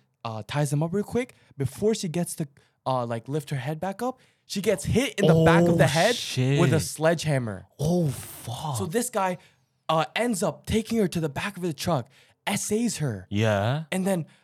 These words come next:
Speaker 1: uh, she's telling him, like, she's telling him, like, "Oh, please stop, stop doing this. If, uh, you let me go and release me,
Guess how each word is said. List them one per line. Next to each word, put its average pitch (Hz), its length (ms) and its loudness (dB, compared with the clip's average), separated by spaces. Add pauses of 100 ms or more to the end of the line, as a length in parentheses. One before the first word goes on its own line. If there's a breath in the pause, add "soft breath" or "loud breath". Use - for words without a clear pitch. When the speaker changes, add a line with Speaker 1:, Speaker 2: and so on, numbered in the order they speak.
(120 soft breath)
Speaker 1:
uh, 143 260 -2
she's - 280 -6
telling 214 320 2
him, 214 140 0
like, 180 220 -2 (220 soft breath)
she's - 160 -10
telling 202 180 -6
him, 196 60 -6
like, 165 160 -6 (340 soft breath)
"Oh, 185 200 0
please 220 340 -2
stop, 196 300 -6
stop 165 280 -4
doing 196 220 -2
this. 233 180 -2 (280 loud breath)
If, 160 180 -4
uh, 151 140 0
you 147 200 -2
let 208 220 4
me 196 100 0
go 185 440 -2 (200 soft breath)
and 147 140 0
release 180 380 -2
me, 247 240 -8